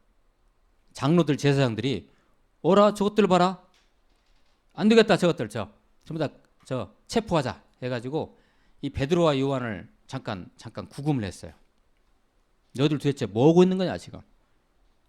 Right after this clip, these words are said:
너희들이 이거 이렇게 하면 이거 완전 신성 모독이다." 그런데 그들이 바로 풀려나요. 풀려나자마자 그들이 같이 있는 그 회중들하고 같이 기도를 해요. 여기 빌기를 다음에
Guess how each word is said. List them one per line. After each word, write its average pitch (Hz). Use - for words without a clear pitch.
너희들이 170
이거 170
이렇게 165
하면 147
이거 143
완전 127
신성 185
모독이다." 123
그런데 214
그들이 175
바로 139
풀려나요. 120
풀려나자마자 190
그들이 165
같이 -
있는 147
그 127
회중들하고 185
같이 -
기도를 143
해요. 82
여기 92
빌기를 151
다음에 104